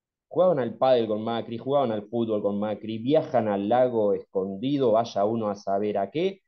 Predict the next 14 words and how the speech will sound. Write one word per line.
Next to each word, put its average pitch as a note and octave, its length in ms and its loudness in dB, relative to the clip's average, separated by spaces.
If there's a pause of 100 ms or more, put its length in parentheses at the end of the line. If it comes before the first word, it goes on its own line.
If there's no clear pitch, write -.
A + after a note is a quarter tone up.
(380)
lo A2 220 -2
quieren A#2+ 260 0
esconder A2+ 540 0
con D3 200 0
facturas C3 460 -2
truchas. A#2+ 600 -4
Después - 280 -2
decimos, E3 380 -2
no, E3+ 300 0
que D#3 240 -4
el C#3 140 -8
peronismo A#2+ 720 -2
es, C3 320 -4
eh, G#2 220 -4